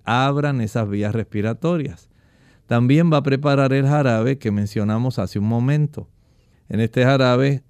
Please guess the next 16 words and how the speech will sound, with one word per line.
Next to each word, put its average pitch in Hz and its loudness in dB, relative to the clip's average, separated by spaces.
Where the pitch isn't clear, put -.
va 104 -4
a 110 -4
combinar 123 0
una 131 0
taza 120 -2
de 113 0
pulpa 110 -2
de 131 0
sábila, 110 -2
una 123 -2
taza 127 -2
de 131 0
jugo 131 0
de 110 -2
limón 117 0
puro, 120 -2